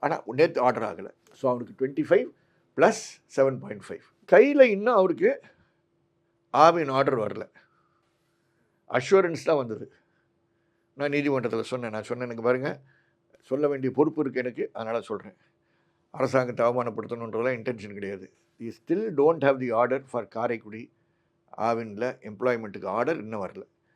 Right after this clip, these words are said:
கலெக்டர், கலெக்டர் எழுதியிருக்காங்க அரசாங்கத்துக்கு, தேதி இப்போ மூணு வாரம் ஆச்சு, இன்னும் வரல என்ற தகவலை மட்டும் நீதிமன்றத்தில் சொல்லியிருக்கோம். பார்ப்போம், என்ன ஆகுதுன்னு பார்ப்போம். இன்ஃபேக்ட் ப்ரொடெக்ஷனை பொறுத்த வரைக்கும் நான் சொன்னேன்,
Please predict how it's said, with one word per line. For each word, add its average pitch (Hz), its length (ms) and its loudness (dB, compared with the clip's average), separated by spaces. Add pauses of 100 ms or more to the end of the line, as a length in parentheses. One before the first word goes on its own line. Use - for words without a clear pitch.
(880)
கலெக்டர், 123 640 -2
கலெக்டர் 127 360 -8
எழுதியிருக்காங்க 131 800 0 (240)
அரசாங்கத்துக்கு, 117 800 -6 (920)
தேதி 123 260 -2
இப்போ 113 160 -10
மூணு 113 220 -10
வாரம் 117 220 -2
ஆச்சு, - 380 -12
இன்னும் 101 220 -12
வரல 87 260 -14 (300)
என்ற 98 180 -16 (120)
தகவலை 113 280 -6
மட்டும் 107 220 -12
நீதிமன்றத்தில் 104 600 -12
சொல்லியிருக்கோம். 101 340 -10 (280)
பார்ப்போம், 147 280 4
என்ன 123 160 -4
ஆகுதுன்னு 113 180 -6
பார்ப்போம். - 400 -14
இன்ஃபேக்ட் 190 480 -2 (200)
ப்ரொடெக்ஷனை 220 520 -2
பொறுத்த 120 280 -8
வரைக்கும் 110 640 -6 (140)
நான் 110 180 -12
சொன்னேன், 95 300 -14